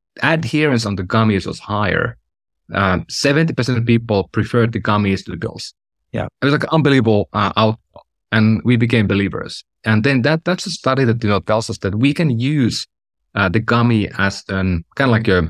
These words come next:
Speaker 1: supplemental intervention. So what we do always, and our A I is doing,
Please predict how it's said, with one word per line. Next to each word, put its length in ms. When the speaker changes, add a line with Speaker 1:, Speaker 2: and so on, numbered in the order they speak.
Speaker 1:
supplemental 760
intervention. 720
So 120
what 180
we 80
do 400
always, 380
and 120
our 220
A 240
I 180
is 120
doing, 400